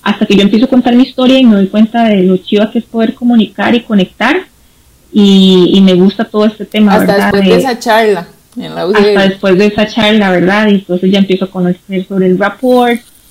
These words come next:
Speaker 1: y cómo aplicarlo y todas esas cosas, y, y pues me gusta mucho, es de las cosas que más disfruto. Soy hablantina cuando hay que hablar, ¿verdad?
Speaker 2: Ajá.
Speaker 1: Pero también tengo mis espacios de, de silencio, o sea, yo puedo pasar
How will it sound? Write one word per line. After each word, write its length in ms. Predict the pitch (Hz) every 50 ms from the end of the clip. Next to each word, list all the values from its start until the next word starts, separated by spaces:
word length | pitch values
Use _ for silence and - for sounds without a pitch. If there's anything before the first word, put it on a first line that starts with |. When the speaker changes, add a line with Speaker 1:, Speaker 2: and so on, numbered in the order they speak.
| _ _
Speaker 1:
y 180 | - 196 190 180
cómo 240 | - - 170 175 175
aplicarlo 760 | 175 - 202 220 220 - - 262 254 247 247 247 247 240 233
y 80 | 226 214
todas 280 | 226 - 190 208 208 -
esas 200 | 226 - 226 226 _ _ -
cosas, 300 | 226 233 240 233 220 220
y, 320 | 208 190 180 175 - - -
y 160 | - 180 - -
pues 120 | - 180
me 120 | 175 175 175
gusta 240 | 175 185 185 - 208
mucho, 260 | 208 220 214 - 208
es 160 | 180 180 185
de 80 | 196 208
las 180 | 208 202 196 -
cosas 220 | - 202 208 208 208 -
que 60 | 196
más 160 | 185 180 180
disfruto. 480 | 180 185 185 - 226 220 - 175 170 - _ _ _ _ _ _ _ _ _ _ _ -
Soy 200 | 240 226 233 262
hablantina 760 | 294 302 294 262 220 214 220 - - 247 254 262 294 330 339 339 - -
cuando 340 | 226 202 190 190 185 185
hay 140 | 185 185 185
que 140 | - - 240
hablar, 460 | 233 226 226 233 233 269 339 403 403 - _ _ _ _ _ -
¿verdad? 300 | 202 190 185 190 220 269
Speaker 2:
Ajá. 220 | 330 170 - - - - -
Speaker 1:
Pero 440 | 214 202 202 202 202 202 - - _ _ _ _ _ _ - - _
también 400 | - 202 190 196 190 196 208 214
tengo 200 | - - 226 240
mis 160 | 240 247 240 -
espacios 600 | 185 185 - - 185 196 214 220 262 262 240 -
de, 380 | - 175 170 151 151 - - _ _ _ - - _ _ _ _ -
de 120 | - 185 170
silencio, 520 | - 165 165 196 247 349 359 - 277 220
o 60 | 208 196
sea, 160 | 190 180 180
yo 120 | 175 175 -
puedo 200 | - 185 196 208
pasar 400 | - - 220 220 208 196 208 -